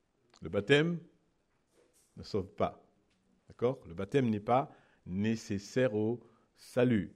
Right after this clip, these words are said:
Mais dans une certaine manière, l'apôtre Pierre dit ici, euh, le baptême vous sauve. Si je lis, par exemple, dans la,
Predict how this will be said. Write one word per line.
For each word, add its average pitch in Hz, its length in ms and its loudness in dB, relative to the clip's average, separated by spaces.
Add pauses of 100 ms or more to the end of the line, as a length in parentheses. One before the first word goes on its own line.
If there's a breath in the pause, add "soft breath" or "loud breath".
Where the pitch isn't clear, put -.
(500 soft breath)
Mais 113 140 2
dans 120 160 4
une 110 500 -4
certaine 117 300 -6
manière, 131 340 0
l'apôtre 110 420 -4 (440)
Pierre 165 260 0
dit 113 120 -6
ici, 160 420 -12 (680)
euh, 85 380 -14 (260)
le 110 160 -2
baptême 151 520 0
vous 120 140 -10
sauve. 143 260 -2
Si 147 100 -8
je 139 120 2
lis, 170 220 4
par 127 220 4
exemple, 135 280 2
dans 127 100 6
la, 117 140 2